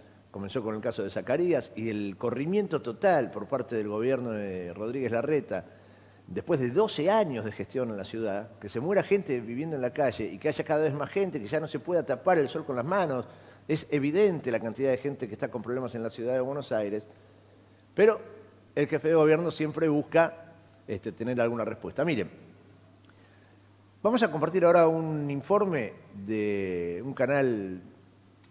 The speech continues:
del exterior respecto a la gente en situación de calle en la ciudad de Buenos Aires, en el país, pero sobre todo en la ciudad de Buenos Aires, que no es de ahora esto. Estas imágenes, este informe que vamos a ver es del año dos mil diecisiete, desde hace dos años.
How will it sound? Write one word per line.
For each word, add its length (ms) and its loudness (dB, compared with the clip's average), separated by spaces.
del 200 -4
exterior 680 2
respecto 320 0
a 40 8
la 80 2
gente 160 -2
en 80 -4
situación 340 -4
de 100 -2
calle 380 0
en 100 -2
la 80 0
ciudad 240 2
de 60 4
Buenos 280 -2
Aires, 220 4
en 80 -2
el 80 -4
país, 220 4
pero 120 -4
sobre 200 -4
todo 100 -2
en 60 -2
la 60 -2
ciudad 200 0
de 60 4
Buenos 240 -2
Aires, 160 0
que 160 -4
no 100 -2
es 100 -2
de 80 2
ahora 380 2
esto. 420 -8
Estas 240 -4
imágenes, 400 -2
este 140 -6
informe 220 -2
que 40 -6
vamos 240 -2
a 40 2
ver 120 0
es 80 2
del 80 4
año 220 0
dos 120 2
mil 140 -2
diecisiete, 480 -4
desde 140 -4
hace 180 -4
dos 240 -6
años. 500 -6